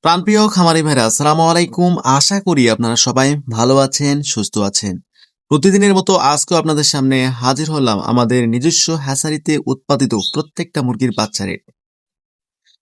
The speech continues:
বাচ্চা রেট জানিয়ে দেওয়ার আগে আরেকটি গুরুত্বপূর্ণ কথা বলতে চাই, যারা আমাদের চ্যানেলে নতুন, এখনো সাবস্ক্রাইব করেননি, প্রতিদিন সবার আগে দাম জানতে, আপডেট জানতে, সঠিক তথ্যটি পেতে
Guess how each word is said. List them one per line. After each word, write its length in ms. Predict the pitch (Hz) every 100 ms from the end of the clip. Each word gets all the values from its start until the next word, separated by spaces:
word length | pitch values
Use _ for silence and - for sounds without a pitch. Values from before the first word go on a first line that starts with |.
| -
বাচ্চা 260 | 127 139 202
রেট 220 | 208 185
জানিয়ে 220 | 151 151
দেওয়ার 180 | 156 156
আগে 140 | 151 143
আরেকটি 260 | 135 139
গুরুত্বপূর্ণ 480 | 123 147 - 165 156
কথা 240 | 135 -
বলতে 220 | 131 117 131
চাই, 240 | 131 131
যারা 200 | 120 117
আমাদের 320 | 117 113 113
চ্যানেলে 360 | - 117 113 113
নতুন, 360 | 123 131 151 131
এখনো 380 | 139 170 180 175
সাবস্ক্রাইব 400 | 160 143 - 135
করেননি, 440 | - 127 123 101 80 _ _ _ _ -
প্রতিদিন 400 | 156 190 185 185
সবার 360 | - 147 151
আগে 320 | 151 143 156 156
দাম 340 | 120 120 123
জানতে, 440 | 131 127 - 139 127
আপডেট 440 | - 127 117 147 139
জানতে, 400 | 139 139 143 143
সঠিক 460 | - 170 170 180 _
তথ্যটি 460 | 147 147 - 175 175
পেতে 320 | 147 104 90